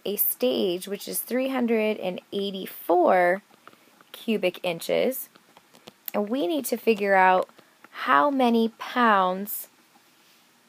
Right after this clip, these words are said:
of wax we need to buy. So I'm going to cross multiply, and I get thirty x equals three hundred and eighty-four.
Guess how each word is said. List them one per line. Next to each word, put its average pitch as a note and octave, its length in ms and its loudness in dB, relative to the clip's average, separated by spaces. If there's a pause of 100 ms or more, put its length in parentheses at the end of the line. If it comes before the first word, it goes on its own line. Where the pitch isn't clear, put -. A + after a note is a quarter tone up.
(520)
of G#3+ 120 4
wax C4+ 320 2
we G#3 80 -2
need E3 200 -4
to F3+ 80 -6
buy. - 320 -2 (1500)
So - 160 -2
I'm G3 100 0
going E4 340 0
to - 60 -2
cross - 380 0
multiply, - 800 0 (1500)
and G#3 200 0
I F#3+ 120 4
get F#3 240 0
thirty E4 580 4
x - 580 2
equals F#3 760 2 (160)
three B3 400 -2
hundred G#3+ 580 2
and F#3+ 240 -6
eighty-four. F#3 840 -6